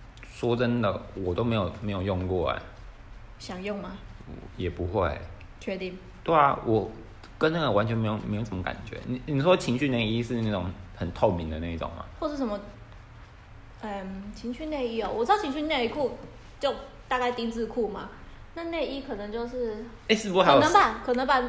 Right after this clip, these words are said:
Speaker 2: 透明的。
Speaker 1: 是不是还有那种C字裤啊？
Speaker 2: 诶，有，可是我从来没有用过，因为C字裤要怎么扛上去？
Speaker 1: 对啊，我觉得好神奇哦。
Speaker 2: 我知道模特儿会用，
Speaker 1: 嗯。
Speaker 2: 因为走秀，可是
Speaker 1: 好啦，
Speaker 2: 我不知道，
Speaker 1: 这个我不知道。
Speaker 2: 没研究。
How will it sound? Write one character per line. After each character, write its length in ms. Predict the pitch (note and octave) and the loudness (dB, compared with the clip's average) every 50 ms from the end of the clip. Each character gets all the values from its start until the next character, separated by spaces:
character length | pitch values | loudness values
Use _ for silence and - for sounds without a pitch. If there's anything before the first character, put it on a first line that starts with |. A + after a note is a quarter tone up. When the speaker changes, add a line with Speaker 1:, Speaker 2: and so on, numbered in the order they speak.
| - | -2
Speaker 2:
透 140 | C#4 D4 B3+ | 0 0 0
明 180 | A3 G#3 G#3 - | 0 0 -4 -6
的。 140 | - E3+ | -8 -8
Speaker 1:
是 140 | - - F#3 | -4 -4 2
不 80 | D3 D3+ | 4 4
是 60 | D#3+ | 6
还 80 | D#3 B2+ | 6 6
有 80 | A2 | 6
那 60 | A2+ | 4
种 140 | B2+ A2+ G2 | 4 0 -2
C 260 | F#2 - - G2+ F#2+ F#2+ | -4 -4 -4 -2 -2 -2
字 200 | F2+ F2+ F#2+ F#2+ | -4 -4 -6 -6
裤 240 | F#2+ - - F2 - - | -6 -6 -6 -6 -6 -6
啊？ 60 | - - - - - - - - - - - - - - | -8 -12 -12 -14 -14 -14 -16 -16 -18 -20 -20 -20 -10 -6
Speaker 2:
诶， 100 | C#4+ B3 | -4 0
有， 180 | A3 A#3+ A#3 | 2 2 2
可 140 | A#3 A#3 A#3+ | 2 -2 -4
是 100 | A#3 - | -2 0
我 160 | G4+ F#4+ A#3+ | 2 2 2
从 160 | A#3 A#3+ A#3+ B3 | 2 0 -2 -4
来 60 | C4 | -2
没 80 | B3+ | 0
有 60 | B3+ B3 | 0 0
用 180 | C4 D4 C4 B3 | 0 0 -2 2
过， 160 | B3+ C4 C#4 | 2 2 2
因 60 | F#4 | 2
为 40 | F4+ | 0
C 140 | - G4 F#4+ | 0 -2 -2
字 160 | F#4+ G4+ G4 | 0 -2 -2
裤 140 | G4 F#4 F4+ | 0 0 0
要 80 | E4+ | 0
怎 100 | - B3 | 0 0
么 80 | A3+ G#3+ | -2 -4
扛 260 | - - C#4 B3 B3 | -4 -4 -4 -4 -2
上 180 | C4 B3 A#3 A3+ | -4 -4 -4 -4
去？ 260 | A3+ A#3+ G#3 - A3 - - - B3 | -4 -4 -4 -6 -6 -10 -10 -10 4
Speaker 1:
对 140 | - A3+ A#3 | 8 10 10
啊， 160 | A3+ A3 G#3+ | 10 10 8
我 200 | G3+ G3 G3 D#3+ G3 - - - B2+ | 8 8 8 8 6 4 -2 -2 0
觉 100 | - F3+ | 4 4
得 100 | G3 F#3+ - | 4 4 2
好 200 | - - A2+ G2+ | 0 0 2 2
神 160 | G2 A2+ A2+ | 2 2 0
奇 260 | A#2+ A2+ G#2+ G2+ G2+ G2 | 0 0 2 2 4 4
哦。 180 | F#2 F2+ - - | 4 2 2 0
Speaker 2:
我 60 | B3+ | 4
知 60 | - | 6
道 140 | G#4+ A4+ G#4+ | 6 6 8
模 160 | D#4 C4 B3 B3+ | 6 4 4 4
特 200 | D4 E4+ B3+ G3+ | 4 2 2 2
儿 40 | G3+ | 2
会 180 | A3+ A3 G#3 | 2 0 2
用， 160 | G#3+ G#3+ F#3+ - | 0 0 0 0
Speaker 1:
嗯。 260 | B2+ D3 D#3 E3 E3 D#3 | -2 -2 0 0 0 0
Speaker 2:
因 60 | D#3+ | 0
为 60 | D#3+ | 0
走 180 | - A#3 G3 F3 | 0 0 -2 -2
秀， 200 | - - A3+ G3 | -2 -2 -2 -2
可 120 | F#3 A3 A3+ | -2 -4 -4
是 300 | C4 E4+ D#4 B3 - - - - - - - - - - - - - - - - - - - - | -2 -2 -2 -2 -4 -6 -12 -16 -18 -18 -18 -18 -18 -18 -18 -18 -18 -20 -20 -20 -20 -20 -20 -4
Speaker 1:
好 120 | - G#2+ | 0 4
啦， 260 | G#2+ G#2+ G#2 F#2+ F#2 F#2 | 4 6 4 4 2 0
Speaker 2:
我 40 | - G#3 | -2 -2
不 100 | A3 A#3 | -2 0
知 80 | A3 | 0
道， 120 | G#3+ G#3 - | 0 2 4
Speaker 1:
这 80 | - C#3+ | 4 6
个 100 | C#3 C3 | 6 6
我 200 | A2+ G2+ F#2+ F2+ | 6 6 4 2
不 120 | F#2 F#2 F#2+ | -2 -4 -2
知 20 | |
道。 60 | G#3 | -2
Speaker 2:
没 20 | A3 | 0
研 200 | G#2 - - - | 2 2 0 2
究。 280 | - A3+ G3+ E3 - | 2 0 0 0 -2